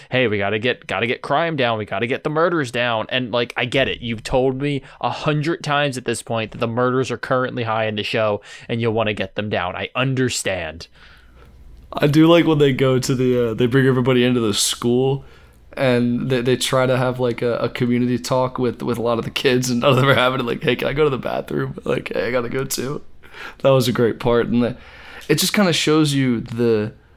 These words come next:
Speaker 2: the lack of a hold they have on the community. And I think you see with, like, McNulty and those guys, they have, you know, albeit not a ton of a hold, because you see them, you know, like,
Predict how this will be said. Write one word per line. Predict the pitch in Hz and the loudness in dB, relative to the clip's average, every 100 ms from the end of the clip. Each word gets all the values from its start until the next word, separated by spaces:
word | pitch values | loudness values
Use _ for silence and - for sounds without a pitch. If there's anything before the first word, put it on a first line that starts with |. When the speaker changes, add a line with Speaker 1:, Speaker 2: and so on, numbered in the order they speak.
| - - - - | -20 -20 -20 -14
Speaker 2:
the | - - 127 | -6 0 0
lack | 110 117 117 127 127 | 2 2 4 2 2
of | 123 | 0
a | 107 | 0
hold | 98 - 120 117 104 98 | -2 0 0 2 0 -2
they | 104 101 | 0 0
have | 110 107 98 98 - | -2 -4 -4 -6 -8
on | - 110 | -4 0
the | 107 | 0
community. | - 98 107 104 98 | -2 -2 0 0 -2
And | 90 | -2
I | 92 | -4
think | - 117 110 - - - _ - _ - - | -4 -2 -4 -6 -18 -20 _ -20 _ -20 -6
you | - 117 | 0 0
see | - 127 120 | 2 2 2
with, | 107 | 2
like, | 101 92 | 0 0
McNulty | 104 113 110 117 - 110 98 | -2 -2 0 -2 0 0 2
and | 101 | 0
those | 104 104 | 0 -2
guys, | 110 92 90 - | -2 0 0 -2
they | 110 104 | -2 0
have, | 98 95 90 - - - - - | 0 0 -4 -10 -16 -20 -20 -16
you | - - | -14 -12
know, | 87 - | -12 -6
albeit | 92 101 113 98 | -2 0 0 0
not | 95 92 | -2 -2
a | |
ton | - 95 120 92 69 | -4 -2 0 -2 -4
of | 87 | -4
a | 82 | -2
hold, | 95 98 95 | -2 -2 -2
because | 95 101 92 | -2 -2 -2
you | |
see | - 107 98 | -2 0 0
them, | 98 92 | -2 -2
you | 87 | -4
know, | 95 90 | -4 -4
like, | 90 - | -6 -8